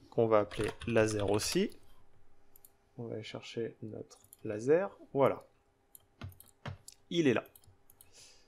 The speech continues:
On va faire plusieurs choses. Ce qu'on va faire, c'est qu'on va créer une nouvelle variable qu'on va, qui va être, euh, ici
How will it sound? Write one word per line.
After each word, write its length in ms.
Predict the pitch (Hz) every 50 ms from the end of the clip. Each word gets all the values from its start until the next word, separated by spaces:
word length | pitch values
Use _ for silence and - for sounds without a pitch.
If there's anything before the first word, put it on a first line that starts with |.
| _ _ _ _ _ _ _ _ _ _ - - _ _ - - _ _ _ _ _ _ _
On 140 | - 123 120
va 100 | 139 143
faire 220 | - - 202 196
plusieurs 420 | 202 - - 202 175 165 156 147 151
choses. 520 | - - - 110 107 107 104 110 127 - - _ _ _ _ _ _ _ _ _ _ _ _ _ _ _ _ _ - - - - - - - - - _ - - - - - - - - - -
Ce 120 | - - -
qu'on 160 | - 185 180
va 140 | 175 165 156
faire, 260 | - - 190 214 202
c'est 160 | - 156 135
qu'on 140 | - 135 123
va 140 | 131 135 131
créer 440 | - - - 156 165 175 170 - - -
une 160 | 117 113 117
nouvelle 280 | 131 135 156 175 170
variable 640 | 147 127 120 110 110 104 113 139 170 190 220 240 277 - - - - - _ _ _ _ _ _ _ _ _ _ _ _ - - - - - - - - -
qu'on 220 | - - 135 127
va, 420 | 120 120 120 117 117 123 120 - - -
qui 220 | - - - 123 117
va 160 | 113 120 120
être, 280 | 143 170 170 - - 254 - - 185 156 - - - - - - - -
euh, 200 | 117 117 62 62 - - - - -
ici 500 | - - - - - 151 160 175 -